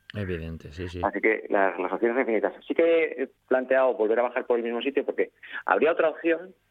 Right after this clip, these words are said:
Speaker 2: de bajar de, del refugio de Urrie-, de Urriellu, que sería por la canal de Camburero. La canal de Camburero es una canal preciosa, es más técnica. Eh, sí que el, el paso que es de, de lo que está como la explanada, la mallada, donde está el refugio de Urriellu,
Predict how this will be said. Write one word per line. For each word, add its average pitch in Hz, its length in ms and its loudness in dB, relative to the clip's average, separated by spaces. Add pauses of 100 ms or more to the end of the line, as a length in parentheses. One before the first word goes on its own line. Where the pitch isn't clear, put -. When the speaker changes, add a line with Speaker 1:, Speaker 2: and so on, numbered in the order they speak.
(360)
Speaker 2:
de 92 120 2
bajar 110 400 2
de, 90 380 2
del 85 180 -2
refugio 107 360 -2
de 117 60 4
Urrie-, 127 320 0
de 101 280 0
Urriellu, 123 440 -2 (640)
que 101 120 0
sería 110 300 2
por - 120 0
la 107 120 2
canal 101 280 2
de 107 80 2
Camburero. - 600 -4
La 92 120 0
canal 117 200 2
de 143 80 0
Camburero 147 460 2 (800)
es 107 100 -4
una 107 140 4
canal 110 240 2
preciosa, 120 480 0
es - 240 -6
más 87 140 0 (180)
técnica. 120 540 0 (580)
Eh, 104 440 2
sí - 60 0
que 143 340 4
el, 104 220 0
el 107 160 2
paso 139 300 2
que 143 80 4
es 135 100 -2
de, 123 480 2 (340)
de 95 360 0
lo 90 120 2
que 98 200 2
está 113 320 4
como 110 260 0
la 98 80 2
explanada, 101 600 2
la 90 100 2
mallada, 101 340 2
donde 95 140 -2
está 101 140 -2
el 98 40 -4
refugio 104 240 -2
de 104 40 4
Urriellu, 110 320 2